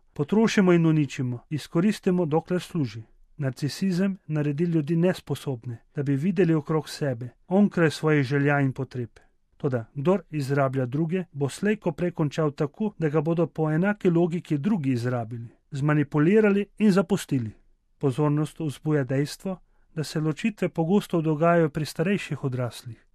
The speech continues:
ki iščejo nekakšno samostojnost in zavračajo misel,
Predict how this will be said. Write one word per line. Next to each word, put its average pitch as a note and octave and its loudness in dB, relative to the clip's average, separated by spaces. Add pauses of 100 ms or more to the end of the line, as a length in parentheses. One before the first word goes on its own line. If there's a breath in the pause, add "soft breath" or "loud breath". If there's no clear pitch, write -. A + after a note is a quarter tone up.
(160)
ki - -4 (100)
iščejo F#3+ 0
nekakšno D#3 2
samostojnost C#3+ 0
in D3 0
zavračajo C#3 2
misel, F3 4